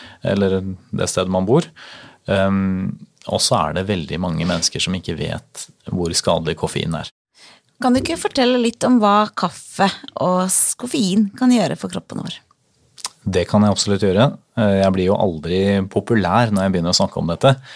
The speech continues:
Speaker 1: Det er jo enormt mange som drikker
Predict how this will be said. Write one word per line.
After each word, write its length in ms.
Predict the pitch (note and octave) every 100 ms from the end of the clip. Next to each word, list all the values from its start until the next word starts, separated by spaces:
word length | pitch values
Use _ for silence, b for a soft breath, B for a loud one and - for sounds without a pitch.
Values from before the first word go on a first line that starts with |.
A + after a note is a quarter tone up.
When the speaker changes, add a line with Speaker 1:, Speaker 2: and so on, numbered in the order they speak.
| B B B B
Speaker 1:
Det 520 | - - - - -
er 80 | F#2+
jo 180 | F#2 G2
enormt 360 | G2 G2 F#2 G#2
mange 260 | F#2+ E2 E2
som 180 | G2
drikker 500 | F2+ E2+ - - F2